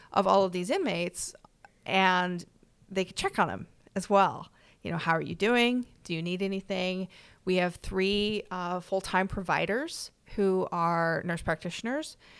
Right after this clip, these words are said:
who come in, um, and, uh, work very hard and, and see if a,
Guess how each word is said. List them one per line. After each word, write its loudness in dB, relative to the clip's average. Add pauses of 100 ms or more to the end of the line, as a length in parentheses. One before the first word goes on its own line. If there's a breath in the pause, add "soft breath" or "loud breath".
(240 loud breath)
who 2
come -4
in, -2
um, -6 (160)
and, -6
uh, -6
work -2
very 2
hard 2
and, -4
and -6
see -2
if -6
a, -8